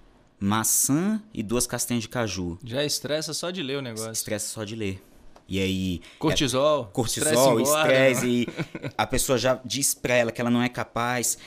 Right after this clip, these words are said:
Speaker 1: "Meu Deus, eu não sei o que fazer." Aí ela vê uma
Speaker 2: Gera
Speaker 1: coxinha,
Speaker 2: ansiedade.
Speaker 1: come cinco co-, então, assim, pra esse tipo de pessoa, que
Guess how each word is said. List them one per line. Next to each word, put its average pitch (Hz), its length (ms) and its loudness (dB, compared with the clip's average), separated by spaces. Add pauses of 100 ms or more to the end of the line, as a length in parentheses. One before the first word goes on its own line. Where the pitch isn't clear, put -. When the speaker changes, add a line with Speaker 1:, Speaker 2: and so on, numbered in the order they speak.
(400)
Speaker 1:
"Meu 123 200 2
Deus, 123 340 2
eu 123 60 0
não 127 80 2
sei - 160 2
o 139 40 0
que - 80 -10
fazer." 123 720 -2
Aí - 140 0
ela 120 140 2
vê 117 100 2
uma 139 120 6
Speaker 2:
Gera 123 100 0
Speaker 1:
coxinha, 143 540 4
Speaker 2:
ansiedade. 123 380 -4
Speaker 1:
come 143 200 4
cinco 143 340 0
co-, 135 160 -6 (880)
então, 117 160 -2
assim, 110 400 0 (240)
pra 120 240 4
esse 131 400 4
tipo 120 300 -2
de 104 40 -14
pessoa, 113 440 0
que 120 200 -2